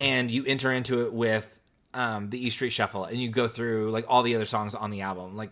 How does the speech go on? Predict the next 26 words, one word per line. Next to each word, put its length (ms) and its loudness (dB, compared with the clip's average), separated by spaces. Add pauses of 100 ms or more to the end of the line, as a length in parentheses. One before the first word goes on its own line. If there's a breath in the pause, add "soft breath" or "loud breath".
(140)
um, 440 -8 (720 soft breath)
Incident 540 0
and 300 -4
Rosalita, 520 2
all 200 6
the 80 4
way 220 4
to 180 -6
the 180 -4
end 300 -4
with 220 -8
New 140 -4
York 140 -4
City 200 -4
Serenade, 500 0
you 60 -4
think, 200 -6
like, 240 -6
"What 200 -6
in 80 -4
the 60 -2
world 240 0
is 100 -4
this 160 -4
song 200 -2
doing?" 240 0